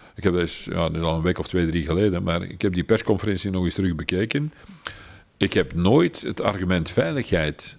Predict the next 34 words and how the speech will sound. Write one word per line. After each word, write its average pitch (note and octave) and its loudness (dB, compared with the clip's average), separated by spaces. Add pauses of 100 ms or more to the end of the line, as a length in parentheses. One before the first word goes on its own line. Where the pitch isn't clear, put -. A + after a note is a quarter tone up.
uitgespeeld E2+ -2
in F2 -4
die D#2 -2
confer-, D#2+ -6
ik - -6
heb - 0
gewoon E3+ 0 (200)
citaten D#3 -4
gegeven A2 0 (580)
uit G2 -4 (300)
de - -2
rapporten F2+ 2
van F2+ -2
de D#2+ -6
specialisten, - -6 (520)
waar F#2 0
ze G2 -4
over F2+ -2
bepaalde E2 0
thema's D#2 0
praten. A2 -2 (380)
En G2+ -8
ik F#2 -6
heb - -2 (100)
plaatjes B2 0
getoond A2+ -2 (100)
die F2+ -6
werden F2 0
gemaakt F#2 -4
door F#2 -4
de E2 -4
collega's F2 -4
in E2+ -2
Watergraafsmeer. D#2+ -4